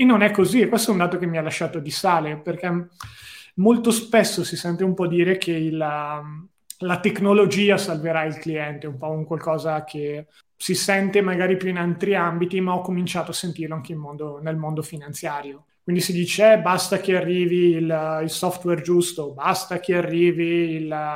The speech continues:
eh, il sistema giusto, adesso arriva l'intelligenza artificiale che investe tutto per tutti".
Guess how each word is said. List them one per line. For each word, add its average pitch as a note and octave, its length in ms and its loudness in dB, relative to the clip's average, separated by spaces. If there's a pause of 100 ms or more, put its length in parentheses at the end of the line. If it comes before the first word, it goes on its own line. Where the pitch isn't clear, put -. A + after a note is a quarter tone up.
(600)
eh, D#3+ 240 -10
il E3 120 -2
sistema F#3 580 -2
giusto, F3 420 0
adesso F#3 440 0
arriva F3 380 0
l'intelligenza F3+ 720 0
artificiale F#3 800 0
che F3+ 120 -6
investe E3+ 500 -2
tutto F#3 360 -4
per F3+ 200 -4
tutti". F#3 220 -4